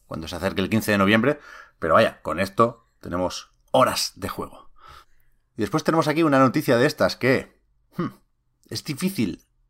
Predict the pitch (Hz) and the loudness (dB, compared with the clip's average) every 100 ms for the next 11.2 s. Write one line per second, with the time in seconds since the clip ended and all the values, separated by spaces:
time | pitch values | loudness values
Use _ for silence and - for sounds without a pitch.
0 | _ _ _ _ _ _ _ 120 113 107 | _ _ _ _ _ _ _ -2 0 0
1 | 156 156 127 123 127 151 113 95 - 98 | 4 6 8 6 4 4 2 0 0 0
2 | 95 95 120 - 110 120 - 135 107 82 | 2 4 4 4 4 4 4 2 2 -2
3 | - _ _ _ _ _ _ - 113 - | -6 _ _ _ _ _ _ -8 -6 -2
4 | - 120 156 156 185 104 98 165 - 151 | 2 2 4 2 0 -2 2 2 4 2
5 | 190 _ _ - _ _ _ _ 110 101 | 0 _ _ -20 _ _ _ _ 2 4
6 | 98 98 95 90 - 101 120 - _ _ | 6 6 6 4 4 4 4 2 _ _
7 | _ - _ - - 95 127 120 - - | _ -20 _ -4 0 2 2 2 -6 0
8 | 123 113 113 120 107 117 131 104 104 - | 2 4 2 2 2 2 2 0 -2 -2
9 | 98 110 110 123 - 139 139 - 113 151 | -2 0 0 -2 0 0 0 -2 0 0
10 | - _ - _ _ _ _ _ - 160 | -2 _ -20 _ _ _ _ _ 4 4
11 | 104 76 | 4 -2